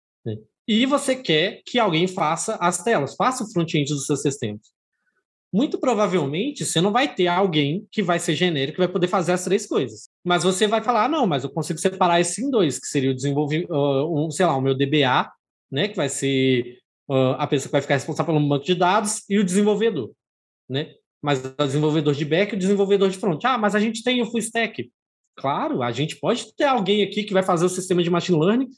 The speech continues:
e vai fazer o dashboard pra medir ele, sabe? É, isso pode acontecer.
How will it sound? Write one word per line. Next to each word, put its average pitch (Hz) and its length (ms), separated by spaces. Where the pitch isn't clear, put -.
e 214 100
vai 269 100
fazer 240 240
o 226 60
dashboard 175 580
pra 165 160
medir 156 420
ele, 107 140
sabe? 120 380
É, 120 100
isso 233 480
pode 269 260
acontecer. 233 640